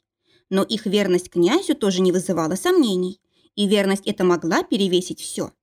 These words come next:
Надо было договориться. Они уже вернулись в ее покои, Мантина подогрела и разлила травник и тревожно поглядывала на подопечную. Что-то еще от нее ждать. То и дело какие-то новости.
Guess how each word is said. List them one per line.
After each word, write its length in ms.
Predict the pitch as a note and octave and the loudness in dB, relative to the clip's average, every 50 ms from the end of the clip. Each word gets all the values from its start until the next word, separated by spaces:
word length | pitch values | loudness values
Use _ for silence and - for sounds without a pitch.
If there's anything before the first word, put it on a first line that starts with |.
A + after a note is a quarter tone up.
| _ _ _ _ _ _ - | _ _ _ _ _ _ -2
Надо 400 | - E3+ E3+ E3 E3+ G#3 E4+ - | 0 2 2 2 2 2 0 0
было 240 | - E4 G3+ F3 | 0 0 0 0
договориться. 680 | E3 F3 D#3 F#3+ F3 E3+ F3+ G3 - - - - - - - _ _ _ _ _ _ _ _ _ _ _ _ | 0 -2 -2 -4 -4 -2 -2 -4 -6 -8 -10 -16 -16 -18 -20 _ _ _ _ _ _ _ _ _ _ _ _
Они 260 | - F#3+ F#3+ G3 G3 | -2 0 2 2 2
уже 200 | F#3+ G#3 G3 G3 | 0 0 0 2
вернулись 440 | F#3+ G3 F#3+ G3 G3 F#3+ G3+ G3 - | 2 2 2 2 2 2 0 -2 -2
в 40 | F#3+ | -2
ее 220 | F3+ F#3+ F#3 F3+ | 0 2 2 0
покои, 580 | - - D#3 - _ - B3 D4+ D4 G3+ B3 - _ _ _ - _ _ | 0 -4 -8 -8 _ 0 0 0 0 -2 -4 -10 _ _ _ -20 _ _
Мантина 540 | - F4+ F#4 F4+ F4+ F4+ - A3 C#4+ F#4+ G4+ | -2 0 2 2 2 0 0 0 2 2 2
подогрела 480 | - - F#3 F3+ G3+ F#3 G3 G3 G3 F#3+ | 2 0 0 0 0 0 0 0 0 0
и 160 | - - G3+ | 0 0 -2
разлила 320 | F#3 F3 - F#3 F#3 G3+ | -2 -2 -2 -2 -2 0
травник 460 | - - E4 C4+ F#3 - - - - _ _ _ _ _ _ _ | 0 0 0 0 -2 -4 -8 -10 -12 _ _ _ _ _ _ _
и 80 | - F#3 | -12 -6
тревожно 500 | - E3+ F#3 E3+ - F3 - - A4+ A#4 | -2 -2 -2 0 0 -2 -2 -2 -4 -4
поглядывала 580 | - - A3 F#3 F3+ F3+ F3 E3 F3 E3+ E3+ E3+ | -4 -2 0 0 0 0 2 0 0 0 2 2
на 100 | F3+ F3 | 0 0
подопечную. 760 | F3+ F3 G3 A#3+ - C#4+ A3 - - - - D3+ - - - _ _ _ _ _ _ _ | 0 -2 -2 0 0 0 -2 -2 -4 -6 -4 -4 -4 -6 -8 _ _ _ _ _ _ _
Что-то 460 | - - - - - G3+ G3 G3 F#3+ | -12 -12 -10 -6 -4 -4 -2 -2 -2
еще 420 | E3+ E3 E3+ - - - - A3+ E4 | -2 -2 -2 -4 -4 -2 0 0 0
от 240 | - - D#4 - | 0 -4 -4 -2
нее 200 | F#3+ F3 D#3+ F3 | 0 0 0 0
ждать. 500 | F3 F#3 F#3+ G#3 F#3 - _ - - - _ _ _ _ _ _ _ _ | -2 -4 -2 -4 -4 -4 _ -18 -20 -20 _ _ _ _ _ _ _ _
То 120 | - F#3+ F#3+ | -2 2 2
и 120 | F3+ E3+ | 2 2
дело 320 | D#3 D3+ - F3 G#3+ D#4+ F#4+ | 0 0 0 0 0 0 0
какие-то 420 | - F#4 - - F#3 F3 - F3 | -2 -4 -4 -2 -2 -4 -2 0
новости. 580 | F#3 A3+ G#3 D3+ D#3+ - - - - - - | 0 0 0 -2 -4 -8 -12 -16 -18 -20 -20